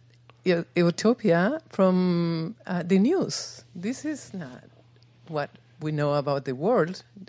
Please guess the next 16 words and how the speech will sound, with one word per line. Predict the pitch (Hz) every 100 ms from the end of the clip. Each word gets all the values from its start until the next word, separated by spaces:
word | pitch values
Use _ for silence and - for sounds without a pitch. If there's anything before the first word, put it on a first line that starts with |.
| _ _
News | 160 175 180 180
is | 156 156
something | - 151 147 131
different. | 147 254 208 170 185 226 - _ - _ -
Do | 170
you | 170
wanna | 180
hear | 180 196
the | 180 185
news | 180 185 180
about | 180 170 165
the, | 165 -
the | 165 156 165
U |
S? | 175 262 - - - _ _ - - - -
And | 160